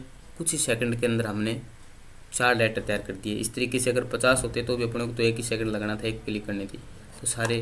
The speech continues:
लेटर अपने आप तैयार हो जाते हैं, ठीक है। तो ये था अपना मेलिंग टैब। अब देखिए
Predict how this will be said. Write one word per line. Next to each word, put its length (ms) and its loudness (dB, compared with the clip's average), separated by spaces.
लेटर 220 0
अपने 200 -2
आप 120 -6
तैयार 160 -4
हो 60 -8
जाते 240 -10
हैं, 320 -10
ठीक 160 -6
है। 80 0
तो 160 0
ये 160 0
था 120 -6
अपना 360 0
मेलिंग 340 2
टैब। 200 -6
अब 80 0
देखिए 500 2